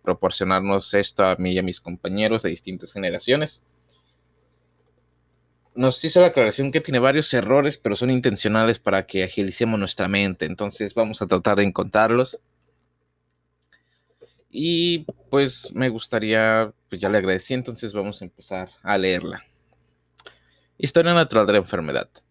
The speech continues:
En el presente capítulo se analizará, se analizará la definición de historia natural de la enfermedad,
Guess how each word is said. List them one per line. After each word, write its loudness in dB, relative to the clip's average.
En 0
el 0
presente 0
capítulo 2
se -4
analizará, 0
se -2
analizará 0
la 4
definición -2
de 0
historia 0
natural -4
de -6
la -6
enfermedad, 2